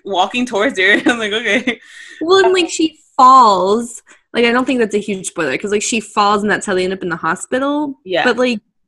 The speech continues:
Speaker 2: nothing pushed her. Like, I don't understand how she fell.
Speaker 1: Yeah. I think they wanted you to assume that she, like, walked backwards because he kept saying,
Speaker 2: Yeah.
Speaker 1: "Don't move, don't move." Um,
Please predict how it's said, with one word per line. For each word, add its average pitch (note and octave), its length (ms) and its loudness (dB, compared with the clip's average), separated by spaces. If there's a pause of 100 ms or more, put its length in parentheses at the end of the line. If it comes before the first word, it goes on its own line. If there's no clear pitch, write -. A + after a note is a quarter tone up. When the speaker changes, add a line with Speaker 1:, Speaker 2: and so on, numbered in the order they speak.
(140)
Speaker 2:
nothing C4 500 0
pushed - 380 -6
her. D3 140 -2
Like, E3+ 180 -2
I G#3 80 0
don't A#3+ 160 2
understand A3+ 400 0
how G#3 140 0
she F#3 180 -2
fell. D#3+ 500 -4 (160)
Speaker 1:
Yeah. D#3 340 -2 (300)
I G#3+ 140 0
think C4 320 -4 (160)
they G#3+ 180 -2
wanted A3 340 -2
you G#3 340 -6 (140)
to F3 480 0 (340)
assume F#3+ 420 -6
that F3 140 -4
she, - 140 -10
like, F3 220 -6
walked E3 340 -2
backwards F3+ 520 -4
because F#3 280 -12
he F3+ 80 -12
kept G#3 160 -4
saying, F3+ 120 2
Speaker 2:
Yeah. D#3+ 180 2
Speaker 1:
"Don't B3+ 100 -2
move, C4+ 240 -4
don't A#3 200 -4
move." A#3+ 420 -6 (720)
Um, F3 420 -8